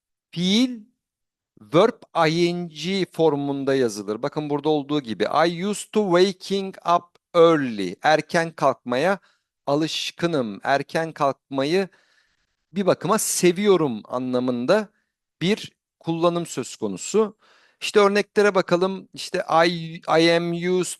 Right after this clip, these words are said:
to no-, noise in this city. Bu şehirde gürültüye alışkınım. She is used to working long hours. Hours düzeltiyorum. Ee, uzun saatler çalışmaya alışkın.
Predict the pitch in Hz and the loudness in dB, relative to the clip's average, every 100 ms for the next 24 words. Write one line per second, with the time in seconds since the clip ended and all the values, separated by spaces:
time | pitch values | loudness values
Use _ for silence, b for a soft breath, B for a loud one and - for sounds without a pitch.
0 | _ 170 165 165 170 - _ 156 156 156 | _ -6 -2 -4 -4 -14 _ -12 -2 2
1 | 156 156 - 156 143 143 143 - - - | 2 2 -2 -6 -6 -2 -4 -4 -6 -8
2 | 131 - 160 175 160 135 143 131 143 131 | -8 0 4 4 2 -2 -4 -2 -2 0
3 | 123 127 - 123 123 - - 117 117 - | 0 -4 -6 -6 -6 -6 2 2 2 -6
4 | - 127 123 139 131 b b b - 156 | -6 -4 -2 -6 -12 b b b -6 0
5 | 165 151 147 170 156 - 170 151 151 147 | 2 2 2 0 0 -2 -2 4 4 4
6 | - 156 151 147 151 147 - 127 127 131 | -4 -6 -2 0 0 -2 -2 2 2 2
7 | - - - _ _ _ _ _ 127 127 | -4 -20 -20 _ _ _ _ _ 2 4
8 | 120 120 - - 110 110 107 - 107 123 | 4 2 -8 -10 -4 -4 -4 -6 -6 -6
9 | b b b b b 123 113 113 113 110 | b b b b b 2 4 4 4 4
10 | 110 107 107 113 - - - - 147 120 | 4 2 2 -2 -8 -12 -18 -10 -8 -2
11 | 143 - - - - 127 123 - 127 - | -2 -4 -12 -6 2 4 2 2 0 0
12 | 123 117 - 120 117 110 110 - - 120 | -4 -4 -6 -4 0 0 -2 -8 -10 -10
13 | 131 | -10